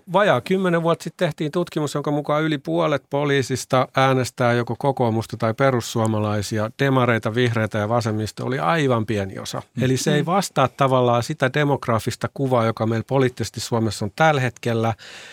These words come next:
Speaker 1: Elokapinaa sumutettiin niin, että siitä tuli syytteitä. Nämä on niinku mun mielestä tosi vaarallista mun olisi esittää tässä väitteitä, mutta tää tilanne on musta ongelmallinen.
Speaker 2: Ihan lyhyet puheenvuorot, Vehka.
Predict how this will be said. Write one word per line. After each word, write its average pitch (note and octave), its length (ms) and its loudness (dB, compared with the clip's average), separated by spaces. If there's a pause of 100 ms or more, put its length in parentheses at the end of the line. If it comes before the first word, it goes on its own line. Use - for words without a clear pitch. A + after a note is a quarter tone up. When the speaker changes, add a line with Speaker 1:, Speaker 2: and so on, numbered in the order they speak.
(320)
Speaker 1:
Elokapinaa A#2+ 760 2
sumutettiin A#2+ 800 0
niin, A#2 220 2
että - 160 -6
siitä A2+ 200 -2
tuli G#2 300 -4
syytteitä. A#2+ 600 0
Nämä B2+ 120 2
on B2+ 60 2
niinku C3 180 0
mun C3+ 100 2
mielestä C#3 260 0 (840)
tosi E3 260 2 (220)
vaarallista C#3 540 4
mun A#2+ 180 0
olisi A#2+ 200 0
esittää B2 460 -2
tässä - 220 -6
väitteitä, A#2 640 -2
mutta A#2+ 220 -8
tää B2 180 0
tilanne C3 380 0
on A#2 80 -2
musta B2+ 240 -4
ongelmallinen. G#2+ 760 -2 (100)
Speaker 2:
Ihan F3+ 180 4
lyhyet D#3 260 2
puheenvuorot, A#2 480 2
Vehka. A#2+ 260 0